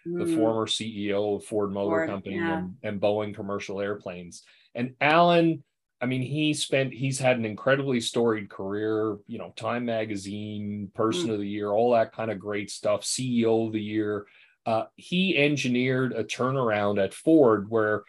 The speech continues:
Speaker 1: their stock price was a dollar or so when he took over. And then when he left, it was eighteen thirty-seven or some incredible,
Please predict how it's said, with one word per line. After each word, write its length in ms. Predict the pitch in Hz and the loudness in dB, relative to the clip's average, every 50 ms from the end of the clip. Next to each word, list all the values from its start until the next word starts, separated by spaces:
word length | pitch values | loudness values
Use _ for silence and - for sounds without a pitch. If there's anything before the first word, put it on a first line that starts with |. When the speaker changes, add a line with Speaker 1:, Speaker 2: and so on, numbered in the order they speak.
| - - _ - | -18 -20 _ 2
Speaker 1:
their 200 | - 139 170 170 | 6 6 8 8
stock 420 | - - - 139 131 143 139 - | 6 6 6 8 8 6 6 4
price 400 | - 131 123 120 120 117 120 - | 4 4 6 6 4 2 0 -2
was 200 | 117 110 101 98 | -2 0 0 0
a 60 | 98 | -2
dollar 680 | 90 87 87 - 98 101 101 104 120 131 139 151 147 139 | -4 -4 2 6 8 8 10 10 8 8 8 6 6 6
or 60 | 143 135 | 4 4
so 380 | 139 - 135 131 131 143 147 | 4 4 6 6 6 6 4
when 160 | 139 127 113 | 4 2 0
he 160 | 117 110 113 110 | -2 -2 -4 -2
took 240 | - 120 107 101 | -2 -2 2 6
over. 320 | 117 110 113 123 139 156 139 | 6 8 8 8 6 4 4
And 160 | 120 107 107 | 4 2 2
then 180 | 117 120 127 131 | 2 2 2 2
when 160 | 127 127 123 | 0 0 0
he 240 | 117 127 127 120 110 | 0 -2 -2 -2 0
left, 380 | 104 104 107 143 - - - 123 | 2 4 4 4 4 2 0 0
it 40 | |
was 280 | 110 104 101 95 95 - - | 0 0 0 -4 -6 -6 -2
eighteen 1000 | 117 113 120 127 131 127 - - 117 117 120 120 120 123 123 127 127 127 127 123 | 2 4 4 4 2 -2 -6 -2 0 2 4 4 4 2 2 2 0 0 -2 0
thirty-seven 1040 | 123 123 117 117 113 113 113 113 110 113 117 110 - - 123 110 110 107 98 92 92 | 2 2 4 4 4 4 2 0 0 0 0 0 0 2 4 4 4 4 2 -2 -4
or 120 | 87 90 95 | -6 -6 -4
some 520 | - - - 151 147 143 139 127 123 131 - _ - - - - - - - | -2 0 2 4 4 4 2 0 -4 -6 -10 _ -20 -20 -20 -20 -12 -4 0
incredible, 1040 | 151 143 135 131 - - - 165 165 156 156 160 156 143 127 117 113 104 101 101 | 2 2 2 2 0 2 6 8 10 10 10 10 8 8 6 4 4 4 2 0